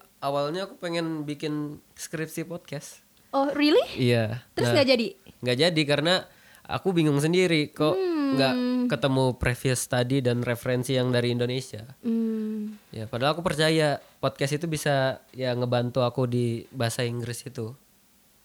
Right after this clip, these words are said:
Speaker 1: Kemampuan bahasa.
Speaker 2: Hmm, akhirnya?
Speaker 1: Dan akhirnya aku switch ke itu.
Speaker 2: Banting setir?
Speaker 1: Banting setir.
Speaker 2: <laughs> Kemana tuh?
Speaker 1: Ke sosiolinguistik.
Speaker 2: Sosiolinguistik.
Speaker 1: Nah,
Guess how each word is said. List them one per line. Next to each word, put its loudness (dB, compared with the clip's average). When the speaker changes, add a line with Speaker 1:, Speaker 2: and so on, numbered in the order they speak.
Speaker 1:
Kemampuan -2
bahasa. -2
Speaker 2:
Hmm, -4
akhirnya? -2
Speaker 1:
Dan 4
akhirnya 6
aku 2
switch -2
ke 4
itu. 0
Speaker 2:
Banting 4
setir? 2
Speaker 1:
Banting -4
setir. 2
Speaker 2:
<laughs> -
Kemana 0
tuh? -4
Speaker 1:
Ke 0
sosiolinguistik. 2
Speaker 2:
Sosiolinguistik. -2
Speaker 1:
Nah, 0